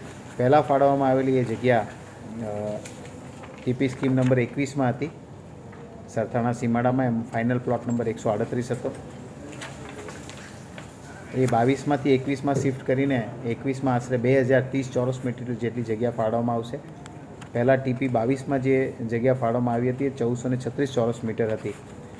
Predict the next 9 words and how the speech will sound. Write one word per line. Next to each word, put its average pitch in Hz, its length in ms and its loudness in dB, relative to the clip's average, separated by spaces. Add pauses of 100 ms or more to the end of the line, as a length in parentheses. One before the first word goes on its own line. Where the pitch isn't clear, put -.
(200)
આમ, 123 240 2 (600)
એમને 120 280 4
રોડ 135 240 8
ઉપર 147 260 4
અને 127 280 0
મોટી 123 440 2 (560)
પોલીસ 127 280 2
ચોકી, 117 340 0
અ, - 380 -10